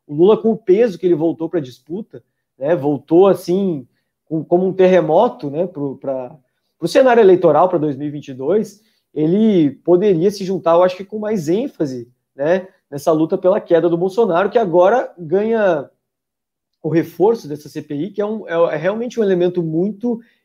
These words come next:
importante, que agora tem condições, é,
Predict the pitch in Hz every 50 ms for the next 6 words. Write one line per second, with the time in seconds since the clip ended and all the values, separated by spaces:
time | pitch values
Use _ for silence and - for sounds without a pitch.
0 | _ - 143 - - 180 175 180 - 208 226 254 269 254 - - - - 151 143
1 | 139 147 156 175 196 202 196 - _ _ _ _ - 180 180 180 185 190 185 185
2 | 175 - - 180 190 202 214 202 185 - - - _ _ _ _ _ _ - -
3 | 143 143 143 143 139 131